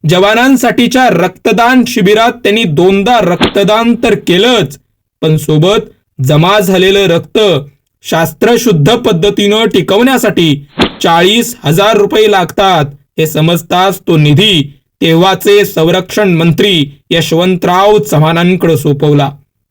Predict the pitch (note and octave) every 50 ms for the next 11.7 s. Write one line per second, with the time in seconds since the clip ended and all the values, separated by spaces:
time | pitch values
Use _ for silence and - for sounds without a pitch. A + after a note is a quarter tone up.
0 | _ _ - - D3+ D#3 D3+ D3+ D3 E3+ E3 E3+ E3 - F#3+ F#3 G3 F#3+ - -
1 | D3+ D3+ C#3+ C#3+ G3 G#3+ G#3 - - A#3 A3+ G#3 G3+ E3+ - C#3+ - _ _ _
2 | _ _ - - E3+ F3+ F#3 G#3 A#3 A3+ G3 D3 - - - _ _ _ - -
3 | D#3 D3 - G#3+ A#3 B3 A#3+ - - - F#3+ G3 G3+ G#3 G#3+ F#3+ - G3+ F3+ -
4 | G#3+ G#3 - - - - F3 E3 D3+ G#3 G#3 F#3+ E3+ - F3+ F3 E3+ E3+ E3 F3
5 | F#3+ G3 G3+ G3+ _ - - F#3+ G3+ G#3+ A3 A#3 A#3 A#3 A#3 F#3+ F3 - F#3+ F#3
6 | F3+ - - - F3+ F#3 F#3 F3 D3 - G3 F#3+ F#3 D3 B2+ C#3 D#3 E3+ - G3+
7 | G3 F3 - - - F3 E3+ E3+ F3 F3+ F#3 - _ _ _ _ - - - F#3
8 | G#3 F#3+ - F3+ F3 F3 E3+ F3 F3+ F#3 F3+ E3+ - E3 C#3+ D3 - - D#3+ D#3+
9 | D#3 - - E3+ E3+ - - - D3+ D#3 D3 C#3+ D3+ D#3+ D#3 D3 C3+ D3 C#3+ C#3+
10 | C#3+ C#3 - _ _ _ _ _ _ _ _ _ - - D#3+ D3 C#3+ C#3+ D3+ D3
11 | E3+ F#3+ F#3+ F#3 F#3 - A3+ F3+ E3+ E3 E3+ - E3+ E3